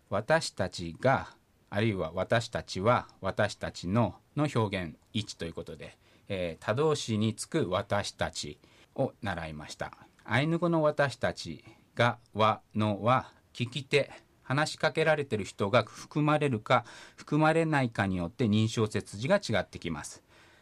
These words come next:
ここでは他動詞につく私たちが、は、の、の認証切字を学びましたということで、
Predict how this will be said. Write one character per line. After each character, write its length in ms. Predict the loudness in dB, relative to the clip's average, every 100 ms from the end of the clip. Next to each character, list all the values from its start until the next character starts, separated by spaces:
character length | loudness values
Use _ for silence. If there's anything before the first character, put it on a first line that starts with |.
| _
こ 140 | -4
こ 120 | 0 2
で 80 |
は 140 | 0 0
他 140 | 0
動 160 | 2 2
詞 120 | 2
に 140 | 2
つ 140 | 0 -2
く 120 | 0
私 340 | 2 2 2
た 140 | 0 -6
ち 160 | -4
が、 260 | 0 0 0
は、 260 | -2 -2 -2
の、 180 | 0 2
の 120 | 2
認 200 | 0 -2
証 180 | -2 -2
切 300 | -2 -4 -4
字 100 | -2
を 80 | 0
学 340 | 2 0 -2
び 120 | -2 -4
ま 160 | -4
し 80 | -6
た 180 | -6 -6
と 100 | -6
い 40 |
う 60 | -6
こ 100 | -6
と 100 | -4
で、 220 | -4 -4